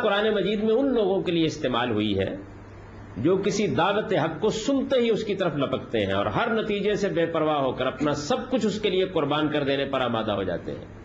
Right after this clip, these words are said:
اس کی مثال ہے سیدنا ابو بکر صدیق۔ یہ وہ لوگ ہوتے ہیں جن کی فطرت صالح، عقل بیدار،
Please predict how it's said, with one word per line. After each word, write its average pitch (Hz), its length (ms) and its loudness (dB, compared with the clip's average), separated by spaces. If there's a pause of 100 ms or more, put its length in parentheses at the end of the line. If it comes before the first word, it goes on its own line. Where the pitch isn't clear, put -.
(160)
اس 143 160 -2
کی 180 100 0
مثال 160 360 2
ہے 233 60 0
سیدنا 180 400 0
ابو 165 120 2
بکر 147 220 -2
صدیق۔ 98 600 -8 (1400)
یہ 220 180 4
وہ 269 160 6
لوگ 233 200 4
ہوتے 190 260 2
ہیں 196 80 2
جن 185 200 0
کی 165 120 0
فطرت 165 420 -2
صالح، 127 540 0
عقل 165 220 0
بیدار، 120 480 0